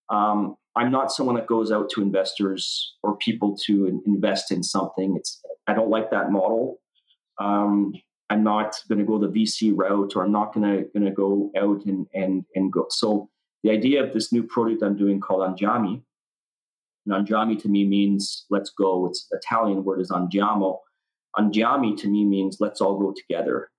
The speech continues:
It means let's, let's work together towards our end games. And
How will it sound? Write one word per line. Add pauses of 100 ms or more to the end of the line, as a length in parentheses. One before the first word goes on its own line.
It
means
let's,
let's
work
together (100)
towards
our
end
games.
And